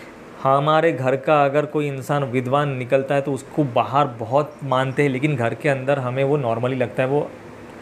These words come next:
वैसा ही बाबा साहब के साथ हुआ। उनको पूरी दुनिया symbol of knowledge कहती है, लेकिन भारत में उनकी value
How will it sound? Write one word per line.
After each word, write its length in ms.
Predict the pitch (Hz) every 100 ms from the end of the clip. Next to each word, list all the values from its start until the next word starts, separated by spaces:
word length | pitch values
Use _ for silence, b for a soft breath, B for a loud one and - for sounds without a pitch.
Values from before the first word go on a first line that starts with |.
| B - 143
वैसा 220 | 139 160
ही 60 |
बाबा 240 | 170 131 135
साहब 300 | 131 127 127
के 100 | 147
साथ 200 | 143 131 127
हुआ। 260 | 135 139 139 B B 151
उनको 180 | 139
पूरी 240 | 151 151 143
दुनिया 440 | 127 123 147 170
symbol 320 | 170 160 151
of 140 | 151 147
knowledge 300 | 143 139 143
कहती 260 | 147 135
है, 60 | 147
लेकिन 260 | 139 151 127
भारत 300 | 110 139 143
में 200 | 147 131 - B - 147
उनकी 240 | 143 160
value 340 | 131 127 147